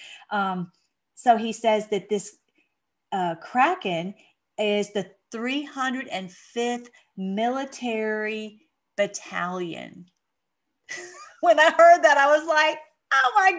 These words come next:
goodness." Y'all know what I know about, about, uh, the military is just like you have a,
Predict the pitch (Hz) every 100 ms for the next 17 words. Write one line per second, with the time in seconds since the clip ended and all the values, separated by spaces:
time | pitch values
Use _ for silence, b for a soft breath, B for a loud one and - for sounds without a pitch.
0 | 302 392 403 339 302 - B B 392 440
1 | - 392 359 339 285 247 247 - _ -
2 | 277 294 311 233 302 277 240 233 208 -
3 | 233 226 233 226 - - - - 240 220
4 | 208 202 233 226 254 262 269 220 214 208
5 | 214 226 226 - 262 277 - - 240 240
6 | 240 247 269 262 247